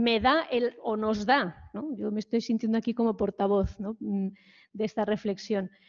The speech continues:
Nos da el argumento de por qué mirar a los maestros y a maestras del siglo veinte, ¿no? Dice, "En tiempos como estos, ¿no? tanto más necesita de almas que estén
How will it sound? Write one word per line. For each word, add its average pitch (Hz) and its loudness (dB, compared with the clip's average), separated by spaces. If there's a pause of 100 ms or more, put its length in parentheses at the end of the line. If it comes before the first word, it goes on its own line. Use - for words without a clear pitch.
(320)
Nos 240 4
da 311 6
el 311 6
argumento 277 4
de 254 4
por 240 2
qué 302 4
mirar 220 2 (100)
a 220 0
los 214 2
maestros 220 0
y 240 2
a 226 2
maestras 220 -2
del 208 0
siglo 196 2
veinte, 190 -2
¿no? 226 -6 (800)
Dice, 220 2
"En 226 6
tiempos 311 6
como 285 6
estos, 240 0
¿no? 277 -6 (1160)
tanto 294 6
más 277 6
necesita 247 2
de 214 6
almas 302 6
que - -2
estén 262 2